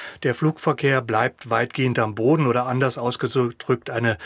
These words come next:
sehr, sehr bittere Bilanz, wie der B D L soeben sagte. Die wichtigsten Kennzahlen an den deutschen Flughäfen wurden zweitausendzwanzig rund drei Viertel weniger Passagiere abgefertigt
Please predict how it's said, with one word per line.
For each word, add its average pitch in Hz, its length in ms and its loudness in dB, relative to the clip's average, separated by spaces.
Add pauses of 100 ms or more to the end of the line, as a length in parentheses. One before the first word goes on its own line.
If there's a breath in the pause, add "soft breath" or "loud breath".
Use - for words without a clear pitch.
(160 loud breath)
sehr, 135 320 4
sehr 135 220 4
bittere 131 440 2
Bilanz, 113 520 0
wie 131 80 -6
der 120 140 -2
B 117 140 -6
D 120 120 -6
L 117 160 -4
soeben 120 340 -2
sagte. 117 540 0 (540 loud breath)
Die 123 260 0
wichtigsten 165 520 2
Kennzahlen 147 600 2
an 117 140 -2
den 113 180 -2
deutschen 117 380 0
Flughäfen 127 560 -2
wurden 113 320 -2
zweitausendzwanzig 117 1000 -6
rund 117 220 -2
drei 101 180 -6
Viertel 131 340 -2
weniger 123 400 0 (320 loud breath)
Passagiere 123 600 0
abgefertigt 123 880 -4